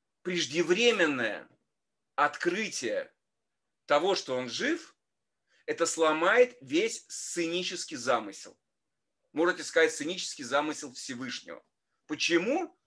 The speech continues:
Потому что, опять, я, нап-, я говорю, знал, предполагал, выберите то, что вам больше нравится,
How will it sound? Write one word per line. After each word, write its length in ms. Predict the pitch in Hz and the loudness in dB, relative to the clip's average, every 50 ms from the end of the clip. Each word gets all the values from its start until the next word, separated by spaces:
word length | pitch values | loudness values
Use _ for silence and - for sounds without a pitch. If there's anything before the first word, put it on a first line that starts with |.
| _ _ _ _ - | _ _ _ _ -6
Потому 300 | 127 123 147 156 185 185 | 0 2 2 2 2 0
что, 200 | - - 165 156 | 0 2 4 4
опять, 360 | 160 - 165 147 127 120 123 | 4 6 6 6 6 6 2
я, 80 | 127 135 | -2 -2
нап-, 180 | 135 123 127 - | -2 -4 -8 -2
я 180 | 120 127 127 | 0 0 2
говорю, 280 | 123 123 135 127 123 120 | 2 4 2 2 2 0
знал, 400 | 113 113 127 147 151 143 127 120 | -4 -2 0 2 4 4 2 0
предполагал, 840 | - 117 - - 131 127 131 131 120 117 110 104 110 123 123 - _ | -2 -8 -10 -6 -2 0 0 0 2 2 0 0 0 -2 -4 -8 _
выберите 400 | - 131 143 143 151 143 123 131 | -10 -8 -6 -4 -4 -4 -4 -6
то, 100 | - 131 | -8 -10
что 160 | 120 - 139 | -8 -4 -2
вам 120 | 135 127 123 | -2 -2 -2
больше 240 | 127 123 123 - 123 | -4 -6 -6 -6 -6
нравится, 640 | 117 113 110 104 110 117 117 - - 156 151 - | -6 -4 -4 -4 -6 -8 -10 -12 -14 -14 -16 -18